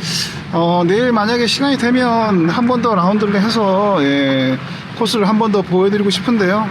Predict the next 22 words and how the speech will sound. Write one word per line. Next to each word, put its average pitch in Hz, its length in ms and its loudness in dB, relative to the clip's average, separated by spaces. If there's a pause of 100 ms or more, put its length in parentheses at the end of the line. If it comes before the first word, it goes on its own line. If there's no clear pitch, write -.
예, 139 300 0
시간이 247 500 0
어떻게 151 240 -2
될지 175 220 0
모르겠습니다. 151 560 -2 (880)
네, 151 180 0
아무튼 190 300 0 (160)
오늘은, 190 760 0
예, 135 540 -2
그랑프리 165 720 0 (200)
리조트를 175 960 0
보여드리겠습니다. 143 1160 0 (1040)
아, 160 360 -2
여기는 208 300 0
진짜 226 440 -2
뭐 165 180 -2
들어가는 220 360 0
입구부터 233 360 -4
남다릅니다. 208 1000 0
<laughs> 185 80 -6
네. 185 80 -2 (1080)
예, 143 420 -2